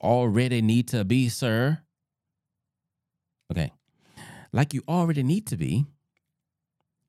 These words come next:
right? Won't that force you to get into the word? So then won't you ha-,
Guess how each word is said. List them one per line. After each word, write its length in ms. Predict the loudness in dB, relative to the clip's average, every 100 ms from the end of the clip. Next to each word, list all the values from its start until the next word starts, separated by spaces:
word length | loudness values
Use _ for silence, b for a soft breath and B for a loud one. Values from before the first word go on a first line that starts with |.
| _ -2
right? 180 | 0
Won't 180 | 0 0
that 120 | -2
force 320 | -4 -2 -2 -2
you 60 |
to 60 | -4
get 140 | -4
into 180 | -4 -4
the 80 | -2
word? 260 | -2 -2
So 100 | -4
then 320 | -4 -4 -4 -8 b b -2
won't 300 | -2 -2 -8
you 100 | -10 B
ha-, 460 | -6 -6 -6 -16